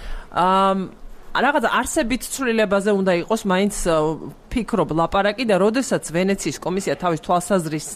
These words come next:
ა, აქვეყნებს და ეფუძნება, ა, იმ პრიორიტეტს, რომელიც ევროკომისიამ განგვისაზღვრა, იქ ლაპარაკი არ არის მხოლოდ, ა, დამოუკიდებლობაზე სასამართლოსი,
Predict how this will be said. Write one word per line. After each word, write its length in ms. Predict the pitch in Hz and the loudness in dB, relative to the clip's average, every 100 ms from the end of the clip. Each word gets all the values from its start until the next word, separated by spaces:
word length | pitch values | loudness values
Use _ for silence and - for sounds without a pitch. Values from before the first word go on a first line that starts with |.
| - - - - | -16 -20 -20 -20
ა, 400 | - 175 170 160 127 | -6 0 2 0 -2
აქვეყნებს 600 | - 254 285 196 156 - | -2 -2 -2 -4 -6 -4
და 120 | - | 0
ეფუძნება, 680 | 190 208 254 202 208 180 127 | 0 2 0 2 4 4 2
ა, 340 | 135 127 - 151 151 - | 0 0 0 2 2 2
იმ 200 | - 180 | 0 0
პრიორიტეტს, 680 | 175 190 202 202 190 131 - | 2 4 6 4 0 -6 -6
რომელიც 320 | 143 147 147 | -6 -4 -2
ევროკომისიამ 800 | 175 170 202 196 180 170 180 170 | 0 2 2 2 0 0 0 0
განგვისაზღვრა, 680 | 160 170 196 240 208 156 151 | 0 0 0 0 0 2 -2
იქ 200 | - 294 202 | 0 0 2
ლაპარაკი 420 | 165 214 196 139 | 2 2 0 0
არ 140 | 160 | 2
არის 180 | 156 139 | 2 -2
მხოლოდ, 360 | - 170 170 185 | -2 2 2 2
ა, 580 | - - - - - 160 143 | -4 -18 -18 -14 -2 0 2
დამოუკიდებლობაზე 1160 | 220 220 220 220 196 190 170 180 156 131 - | 2 4 4 2 0 0 2 0 0 -2 -4
სასამართლოსი, 920 | - 156 - 151 151 - 113 127 - | -4 -2 0 -2 -2 -4 -6 -4 -4